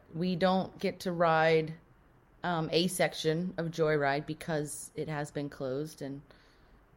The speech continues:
that was a huge gamble on this day. You never know what they're gonna close or what they're working, so I made my schedule, you know, I just showed up at the park, and thankfully pretty much everything was open and riding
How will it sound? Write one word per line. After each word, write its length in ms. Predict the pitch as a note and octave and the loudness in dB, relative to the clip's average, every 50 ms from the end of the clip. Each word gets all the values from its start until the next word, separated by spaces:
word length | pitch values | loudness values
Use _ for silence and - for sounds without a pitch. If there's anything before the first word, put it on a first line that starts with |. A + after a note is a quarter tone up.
| _ _ - | _ _ -6
that 160 | D#3 E3 G3+ | -2 0 2
was 140 | A#3+ D4+ E4 | 4 4 4
a 60 | F4 | 4
huge 400 | D4 - D4+ D#4 D#4 A#3 A3 F#3 | 4 8 8 8 8 6 4 4
gamble 360 | G#3+ G3 G#3+ D4 D#4 F4 D4 | 4 6 6 6 6 6 6
on 140 | G3 E3+ D#3+ | 6 6 6
this 220 | D#3 D#3+ E3 - | 4 2 0 2
day. 180 | - E3 D#3 D3+ | 2 4 4 4
You 160 | E3 G3 A3+ | 4 4 4
never 240 | B3+ C#4 C4+ B3 C#4+ | 4 4 2 2 4
know 240 | B3+ B3 B3+ C4+ C#4+ | 4 4 4 4 4
what 160 | B3+ B3 A#3 | 4 2 2
they're 140 | A3 G#3 G3+ | 2 0 0
gonna 140 | G3 F#3+ F3+ | 0 -2 -2
close 440 | - - G3+ G3 G3+ G#3 G#3 G3 G3 | 0 2 4 4 6 4 4 4 2
or 80 | F#3 | 0
what 200 | F3+ F#3+ F#3+ F#3+ | 0 0 0 2
they're 140 | - F3+ F3 | 2 2 2
working, 500 | D#3+ F3 F#3 G#3+ G#3 - F#3 D#3+ D#3+ E3 | 4 4 2 2 2 0 -2 -2 -2 -2
so 320 | - - F3 F3 E3+ E3+ E3+ - - - - - - | 0 2 4 4 4 2 -2 -6 -18 -20 -10 -4 0
I 80 | E3+ | 2
made 220 | F3+ F#3+ G#3 A#3+ A#3 | 4 6 6 6 6
my 120 | A#3+ A3+ | 4 4
schedule, 580 | A3 A#3 - A3 G#3+ G3 F#3 F3+ E3+ F3 F3+ F3+ - - - | 2 0 0 -2 0 0 0 0 0 0 -2 -4 -8 -8 -6
you 140 | E3 E3+ | -4 -2
know, 120 | E3+ E3 E3+ | 0 2 2
I 80 | F3 | 2
just 200 | F3+ F3+ G3 F#3+ | 2 0 -2 -2
showed 220 | - - F3+ F#3 F#3 | 2 4 4 4 4
up 140 | G3 G3 G3 | 2 0 -2
at 80 | F3+ | -4
the 60 | F3 | -4
park, 560 | E3 E3+ G3 G3 F#3 E3+ E3+ - - - - - - | -4 -2 0 0 0 0 -2 -4 -8 -14 -20 -14 -8
and 640 | - E3 E3 D#3+ D#3 D#3 D3+ D3+ D#3 D#3 D#3 E3 - - - - - - - - - - - - - - - | -4 -2 -2 0 0 0 -2 -2 -2 -2 -4 -4 -8 -12 -20 -20 -20 -20 -20 -20 -20 -20 -20 -20 -20 -20 -20
thankfully 760 | - - - G3+ G3+ A3 G#3+ G#3+ - G3 F#3 F3 E3 D#3+ E3+ F3+ | -6 0 2 2 4 4 2 0 0 2 4 4 4 2 2 -2
pretty 340 | F3 - - G3 F#3+ G3 | -4 -4 0 2 2 4
much 240 | G3 G3 F3+ F3 - | 4 2 2 0 0
everything 380 | F#3+ E3+ E3 F3 E3+ E3+ E3+ E3+ | -2 -2 -2 -2 -2 -2 -2 -2
was 140 | E3 D#3+ - | -2 -2 0
open 340 | - D#3+ E3 D#3+ E3 D#3+ | 0 0 0 0 -2 -4
and 160 | D#3 D3+ D3+ D3+ | -4 -4 -4 -4
riding 500 | D#3 D3+ D#3 D3 D3+ D3+ D3 D3+ D3+ | -4 -2 -2 -2 -4 -4 -4 -6 -8